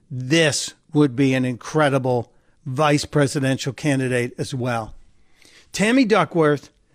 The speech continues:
served this nation. She's a veteran. She lost both of her legs in Iraq.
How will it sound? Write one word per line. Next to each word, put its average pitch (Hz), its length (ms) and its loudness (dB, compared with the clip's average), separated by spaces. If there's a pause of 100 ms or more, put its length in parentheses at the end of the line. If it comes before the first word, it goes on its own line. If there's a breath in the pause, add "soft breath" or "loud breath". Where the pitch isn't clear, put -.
(120)
served 208 600 0
this 175 240 0
nation. 151 480 0 (240)
She's 185 260 -4
a 170 80 4
veteran. 120 800 -2 (1000)
She 180 220 0
lost 151 480 0
both 165 300 2
of 185 80 -6
her 190 140 0
legs 147 380 2
in 131 120 0
Iraq. 123 580 -8